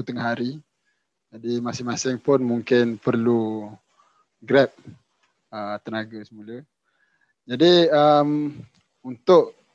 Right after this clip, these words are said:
secara praktikal bagaimana kita nak mengagihkan, uh, jam pembelajaran pelajar. So,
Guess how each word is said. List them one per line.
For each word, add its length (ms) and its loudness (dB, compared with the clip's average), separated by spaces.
secara 560 2
praktikal 640 2
bagaimana 560 -2
kita 400 -6
nak 160 -8
mengagihkan, 1040 0
uh, 560 -14
jam 240 -2
pembelajaran 560 -10
pelajar. 480 -16
So, 560 4